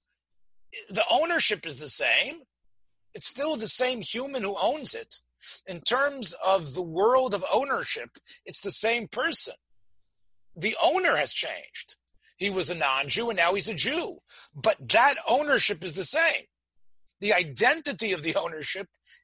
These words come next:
is different in a way, but the actual essential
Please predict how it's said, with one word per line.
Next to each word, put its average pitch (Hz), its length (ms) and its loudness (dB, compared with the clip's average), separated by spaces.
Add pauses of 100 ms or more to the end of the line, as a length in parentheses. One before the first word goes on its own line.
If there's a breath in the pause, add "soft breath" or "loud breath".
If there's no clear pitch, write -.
(100)
is 143 200 -4
different 165 640 -2
in 151 80 -6
a 147 60 -4
way, 143 500 0 (340 loud breath)
but 185 140 0
the 196 120 -8 (140)
actual 214 520 0
essential 208 540 -2